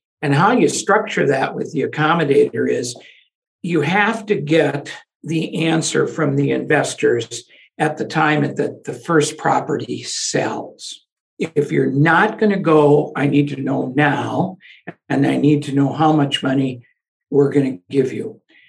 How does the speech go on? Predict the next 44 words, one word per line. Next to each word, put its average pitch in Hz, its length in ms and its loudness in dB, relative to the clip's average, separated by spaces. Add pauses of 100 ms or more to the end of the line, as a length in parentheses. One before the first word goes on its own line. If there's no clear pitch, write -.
(140)
If 143 160 2
you're 147 120 2
gonna 240 220 4
go 226 120 6
with 196 240 4
us, 170 260 2
then 151 160 2
all 196 300 6
the 175 80 4
rest 165 260 2
of - 40 -6
the 143 160 2
money 135 160 2
goes 135 300 -2
to 135 60 -6
the 131 60 -4
accommodator. 151 640 0 (360)
So - 320 0
basically, - 1040 2
you'd 202 180 4
have 160 300 2
two 247 220 2
escrows. - 720 0 (640)
You'd 165 160 4
have 151 220 2
an 139 220 -2
escrow 185 520 0
to - 260 -8
sell 160 280 2
the 147 100 0
property 139 920 -2 (520)
or 143 140 2
the - 160 2
part 214 300 4
of 180 80 4
the 147 80 2
property 139 480 0
for 143 160 2
the - 120 0
people - 320 0
who 147 100 4
wanna 135 260 2
cash - 360 -4
out, - 420 -2